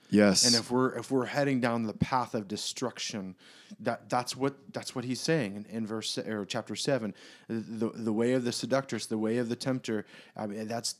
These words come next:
Speaker 2: that will lead you to destruction.
Speaker 1: In
Speaker 2: It
Speaker 1: fact,
Speaker 2: will
Speaker 1: I would
Speaker 2: destroy your
Speaker 1: say,
Speaker 2: life.
Speaker 1: uh, fl-, I mean, do you think this is true? Majority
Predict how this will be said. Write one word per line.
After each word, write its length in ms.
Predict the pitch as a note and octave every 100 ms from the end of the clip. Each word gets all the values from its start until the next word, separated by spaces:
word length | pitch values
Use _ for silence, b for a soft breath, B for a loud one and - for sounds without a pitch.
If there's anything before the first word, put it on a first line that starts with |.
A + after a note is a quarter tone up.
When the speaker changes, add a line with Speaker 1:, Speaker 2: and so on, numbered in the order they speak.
| G#2+
Speaker 2:
that 220 | A2 -
will 80 | B2+
lead 420 | C3 C#3 D#3 D3+
you 120 | C3 A#2+
to 340 | - A#2 A2 b b b
destruction. 1120 | - G2+ - - - C#3 A#2 - - F#2 F#2 - _ _ -
Speaker 1:
In 60 | B2
Speaker 2:
It 20 |
Speaker 1:
fact, 160 | D3 C3+
Speaker 2:
will 120 | B2+
Speaker 1:
I 100 | D#3
would 140 | G3+ -
Speaker 2:
destroy 380 | - D#3+ D3
your 100 | C3+
Speaker 1:
say, 80 | B2+
Speaker 2:
life. 440 | A#2+ F#2+ - - - - -
Speaker 1:
uh, 80 | - - D#3+ F3+ F3 G3 _ - C#3
fl-, 540 | - F3 G#3+ D#3+ G3+
I 40 |
mean, 140 | D3 B2+
do 80 | C#3
you 80 |
think 200 | C#3 F#3+
this 160 | F#3+ -
is 100 | D3+
true? 420 | - F3 E3+ E3+ B B B B -
Majority 1080 | C#3 C#3+ A2+ A2 E3 G#3 E3 F2+ E2+ E2